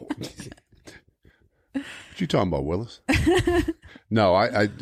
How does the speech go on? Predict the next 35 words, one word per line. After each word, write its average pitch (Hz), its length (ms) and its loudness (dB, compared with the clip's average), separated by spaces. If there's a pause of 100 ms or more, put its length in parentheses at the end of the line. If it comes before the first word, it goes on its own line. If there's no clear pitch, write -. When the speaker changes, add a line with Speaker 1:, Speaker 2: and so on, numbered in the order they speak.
Speaker 1:
I 101 120 4
would 101 240 0
not 101 240 2
bid 92 220 2
fifty 92 220 -4
thousand 76 480 -2 (440)
to 104 80 0
have 90 120 2
a - 20 0
one-on-one 87 560 0
putting 85 380 0
contest 73 520 -4
with 73 120 -8
Tiger. - 440 -4 (360)
Would 110 180 2
you? 135 360 2 (500)
Speaker 2:
No, 233 280 2
but 190 120 2
I 190 80 2
don't, 185 280 0
you 208 120 -2
know, 160 160 -2
I 156 80 0
hit 175 160 -2
everything 165 200 -6
right. 160 300 -6 (220)
He's 196 160 0
not 202 120 0
gonna 151 120 -8
fix - 240 -10
it. - 160 -2 (180)
<laughs> - 500 0 (680)
Speaker 1:
It's 123 160 2
a 117 120 4
putting 104 680 2